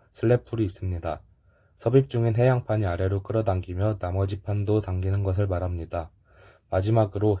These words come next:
해령에서 생성된 새로운 지각이 옆으로 밀려나가며 기존 판을 밀어내는 것을 나타내는 라지푸시가 있습니다.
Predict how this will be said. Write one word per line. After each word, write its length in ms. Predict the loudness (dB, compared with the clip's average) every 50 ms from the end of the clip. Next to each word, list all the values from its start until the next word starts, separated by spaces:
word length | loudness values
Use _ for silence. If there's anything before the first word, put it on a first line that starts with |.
| -2 -4
해령에서 380 | 2 4 4 4 4 4 2 0
생성된 720 | 0 0 0 0 0 0 0 0 -2 -2 -4 -4 -4 -6 -8 -14 _ _ _ _ _ _ _ _
새로운 400 | _ -2 2 2 4 4 2 0
지각이 580 | -4 -6 -4 -2 0 0 0 0 0 0 0
옆으로 360 | -2 -2 -4 -4 -2 -2 -2 -2
밀려나가며 840 | -2 -2 -2 0 0 0 -2 -4 -6 -10 -6 -2 -2 -2 -2 -2 -6 -16 _ _ _ _ _ _
기존 320 | -14 -6 0 2 4 4 4
판을 320 | 4 2 4 4 4 2
밀어내는 580 | 2 0 0 2 2 2 2 2 2 0 0 0
것을 380 | -2 -2 -2 -2 -2 -2 -2 -4 -10
나타내는 540 | -12 -8 -4 -4 -2 0 0 0 0 2
라지푸시가 760 | 2 2 2 2 -2 -8 -8 _ -10 -8 -6 -4 0 2 2 2
있습니다. 540 | 0 -2 -6 -10 -8 -8 -8 -8 -10 -10